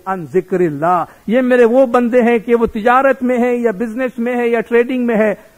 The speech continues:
वो मेरे जिक्र से उसको कोई भी गाफिल नहीं कर सकता है, वो वहां भी मेरे जिक्र में लगा हुआ है, Constantly अल्लाह के remembrance में होता है। फिर ये सवाल ही नहीं आएगा, क्योंकि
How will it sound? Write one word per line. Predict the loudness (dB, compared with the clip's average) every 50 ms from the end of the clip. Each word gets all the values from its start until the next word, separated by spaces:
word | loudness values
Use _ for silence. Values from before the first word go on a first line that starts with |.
| _ _ _ -10
वो | -10 -8 -8
मेरे | -6 -6 -6 -6 -6 -6 -6
जिक्र | -8 -10 -10 -6 -6 -6 -6 -6
से | -6 -6 -4
उसको | -4 -4 -6 -6 -8 -8 -8
कोई | -6 -4 -4 -2 -2 -4
भी | -4 -4 -6 -6
गाफिल | -4 -4 -4 -6 -6 -8 -10 -10 -10
नहीं | -10 -10 -10 -12 -12
कर | -12 -14 -14 -14
सकता | -16 -20 -20 -20 _ _ -16 -16 -14
है, | -16 -18 -20 -20 -20 -20 -20 _ _ _ _ _ -16
वो | -12 -10
वहां | -10 -10 -10 -10 -10
भी | -10 -10 -10
मेरे | -10 -8 -8 -8 -8 -10
जिक्र | -10 -12 -14 -14 -14 -14 -12
में | -12 -12 -12 -12
लगा | -12 -14 -14 -14 -14 -14
हुआ | -14 -16 -16 -16 -16 -16
है, | -18 -20 -20 _ _ _ _ -10
Constantly | -10 -8 -8 -8 -10 -10 -8 -6 -6 -4 -4 -6 -8 -8 -8 -8 -8
अल्लाह | -8 -8 -8 -8 -8
के | -8 -10 -10 -10
remembrance | -8 -8 -8 -8 -10 -10 -10 -10 -10 -12 _ -14
में | -12
होता | -12 -12 -12 -12 -12 -12 -12
है। | -12 -12 -14 -16 _ _ _ _
फिर | -10 -8 -8
ये | -8 -8 -8
सवाल | -8 -8 -8 -6 -4 -4 -4 -4
ही | -2
नहीं | -2 -2 -2 -2 -2 -2
आएगा, | -2 -2 -2 -2 -2 -2 -2 -4 -8 -16 _ _ _ _ _ _ _ _ -8
क्योंकि | -8 -6 -4 -2 -2